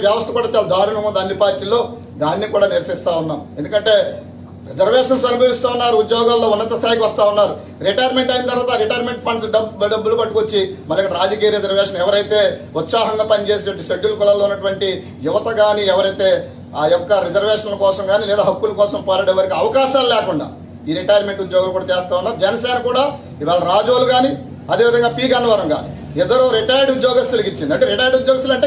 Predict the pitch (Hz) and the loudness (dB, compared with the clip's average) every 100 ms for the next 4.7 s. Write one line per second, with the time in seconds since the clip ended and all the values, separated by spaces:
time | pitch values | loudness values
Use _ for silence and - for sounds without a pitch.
0 | 285 233 240 254 294 285 - - 156 208 | 0 -2 -2 0 2 0 -8 -6 0 2
1 | 220 233 208 226 226 - 247 226 226 226 | 2 -2 0 -2 -2 -4 0 2 2 0
2 | 214 220 226 214 233 226 269 240 240 233 | -4 -4 -4 -2 0 2 2 2 2 2
3 | - - - 180 208 202 202 226 233 226 | -2 -8 -6 0 2 2 0 2 2 2
4 | 220 226 214 202 233 226 | 2 -2 0 2 2 0